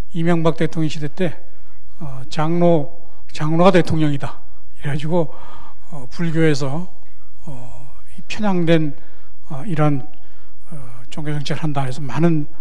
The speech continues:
문제를 제기했습니다. 그래서 국가기관은 절대 어느 교회 내부의 문제에, 어, 또 종교 내부에 간섭할 수 없게 돼 있습니다. 근데 문제는 법원은 그렇지가 않습니다.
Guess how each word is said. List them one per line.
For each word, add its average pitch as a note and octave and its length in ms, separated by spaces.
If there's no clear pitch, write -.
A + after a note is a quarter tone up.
문제를 D#3+ 320
제기했습니다. - 640
그래서 D#3+ 360
국가기관은 D#3 640
절대 F3 460
어느 E3+ 180
교회 D#3+ 240
내부의 D3 340
문제에, C#3+ 560
어, - 260
또 - 160
종교 D#3+ 220
내부에 C#3+ 460
간섭할 D3 480
수 - 160
없게 G#3+ 220
돼 F3 100
있습니다. - 420
근데 G#3 160
문제는 F3 420
법원은 G#3 600
그렇지가 D#3+ 360
않습니다. C#3+ 520